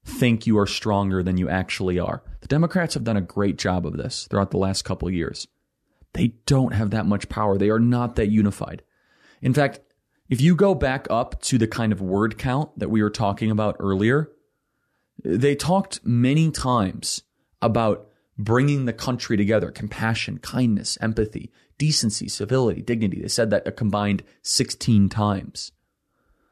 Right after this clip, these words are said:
Many times they said, you know, "We are more unified because of all this, and we're together." They're trying to convince themselves of something that is not true. You have h-,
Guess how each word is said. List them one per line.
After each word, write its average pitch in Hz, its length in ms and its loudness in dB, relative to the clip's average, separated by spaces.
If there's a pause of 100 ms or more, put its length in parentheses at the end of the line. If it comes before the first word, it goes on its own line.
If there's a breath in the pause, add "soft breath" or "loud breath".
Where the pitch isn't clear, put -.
(160)
Many 131 300 4
times 131 340 -2
they 110 100 0
said, 101 220 -2
you 101 60 -2
know, 98 80 -2
"We 104 180 0
are 98 100 2
more 104 280 0
unified 101 640 -4
because - 360 -6
of 98 120 -2
all 87 120 -8
this, - 220 -10
and 107 80 -6
we're 107 120 -2
together." 110 400 -2 (1120 soft breath)
They're 127 160 4
trying 160 220 2
to 160 60 0
convince 123 440 -2
themselves 104 420 -4
of 101 100 -6
something 110 280 -4
that 98 120 -2
is 92 100 -6
not 117 200 -4
true. 131 280 -6
You 107 180 0
have 247 160 -2
h-, - 160 -20